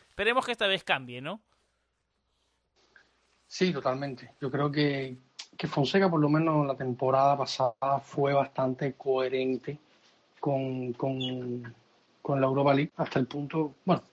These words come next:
Speaker 2: en el momento en que se paran la, todas las ligas y tal por la, por la covid, eh, Fonseca no había demeritado la, la, la competición, siempre que pudo puso su mejor, su mejor once, perdón, pero bueno,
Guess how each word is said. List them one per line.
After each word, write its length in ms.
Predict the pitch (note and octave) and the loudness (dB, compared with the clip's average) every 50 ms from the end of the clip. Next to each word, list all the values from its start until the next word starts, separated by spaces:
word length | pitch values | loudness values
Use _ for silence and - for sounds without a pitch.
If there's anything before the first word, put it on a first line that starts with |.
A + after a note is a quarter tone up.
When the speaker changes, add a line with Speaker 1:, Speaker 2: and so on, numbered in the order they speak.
| _ _ - | _ _ -4
Speaker 2:
en 80 | C#3+ | -2
el 80 | C3+ C3+ | 0 0
momento 440 | C3+ C3+ C3+ C#3 D3 D3+ - E3 D#3 | 0 0 0 0 0 0 0 0 0
en 120 | D3 C#3 | 0 0
que 100 | - C#3+ | -2 -4
se 160 | C3 - C#3 | -2 -2 0
paran 300 | C3 C#3 C#3 C#3+ C#3+ C#3+ | 2 4 4 4 2 2
la, 100 | C#3 C#3 - _ _ - - - - - - _ _ _ _ | 0 -2 -4 _ _ -20 -20 -20 -20 -20 -20 _ _ _ _
todas 260 | - D3 C#3+ C#3+ C#3+ | 2 4 6 6 6
las 160 | C#3+ C#3 B2+ | 6 4 4
ligas 640 | B2 C3 C#3 C#3 C#3+ D3 D3 D3 C#3+ C#3 C3+ B2 - | 4 2 2 0 2 2 4 4 4 4 2 2 -2
y 80 | C3+ C3 | 0 2
tal 220 | C3+ C3 C3+ C3+ | 2 2 2 2
por 180 | - D3 C#3+ C3+ | 0 0 0 2
la, 400 | C#3 C3+ C3 C3 C3 B2+ B2 - - _ _ - - - - _ _ | 2 2 2 2 0 -2 -4 -6 -10 _ _ -20 -20 -20 -20 _ _
por 160 | - C#3+ C3+ | 0 0 2
la 160 | C#3 C3+ C3 | 4 2 2
covid, 340 | - C#3+ D3 D3 D3+ D3+ D3 - _ _ _ _ - | 4 2 4 4 4 4 2 0 _ _ _ _ -4
eh, 720 | D3 C#3+ C#3+ C#3 C3+ C3+ C3 C3 B2+ B2 B2+ C3+ B2 - - | 0 2 2 4 4 2 2 0 -2 -4 -4 -4 -6 -8 -10
Fonseca 460 | - - D#3 D3+ D3 - E3+ D#3 D#3 | -6 -4 -2 -2 0 0 2 2 4
no 120 | D#3+ D3+ D3+ | 4 4 6
había 240 | D3+ D#3 D#3 D3+ D3+ | 6 6 6 6 4
demeritado 600 | D3 D3 C#3 C#3 C#3+ C3+ C#3+ C#3+ D3 D3 D3 D3 | 4 2 0 -2 0 0 2 2 4 4 4 4
la, 380 | C#3+ C#3 C3+ C3+ B2 B2 - - - _ _ _ _ _ | 4 4 2 2 -2 -6 -10 -14 -20 _ _ _ _ _
la, 580 | D3 C#3+ C#3 C3+ C3 B2+ B2+ B2+ B2+ B2+ B2+ B2+ | -6 0 2 2 2 2 2 0 0 0 0 0
la 120 | C3 B2+ | 0 -2
competición, 640 | B2+ B2 C3 C#3 C3 B2+ A#2+ - - F#3 F#3 D#3+ C#3+ | -4 -4 -4 -4 -4 -4 -4 0 4 6 6 4 4
siempre 320 | - D3 C#3 C3+ C#3+ C#3 | 2 0 0 0 0 2
que 80 | C3+ C3 | 2 2
pudo 240 | C3+ D3 D3 C#3 C3+ | 4 4 4 4 4
puso 200 | C#3+ C#3 - C3 | 2 0 -2 0
su 140 | - D3+ | 2 2
mejor, 400 | C3 B2+ B2 C3 D3+ D3 D3+ D#3 - - _ _ _ _ _ _ _ - - _ _ _ - - - - - | 4 4 4 4 4 4 4 2 0 -4 _ _ _ _ _ _ _ -20 -20 _ _ _ -16 -16 -16 -12 -4
su 140 | - - D3 | 2 4 6
mejor 260 | C#3 C3 A#2+ C#3 C#3+ D3 | 6 6 6 6 6 6
once, 240 | D#3 D3+ - - | 6 6 4 4
perdón, 420 | B2+ C3 B2 B2+ C#3+ D#3 F3 F3+ - - _ _ _ - | 2 2 2 2 2 2 2 2 -2 -8 _ _ _ 0
pero 140 | C#3+ D3 | 2 4
bueno, 220 | D#3+ D#3 C3 A#2+ | 4 2 2 -2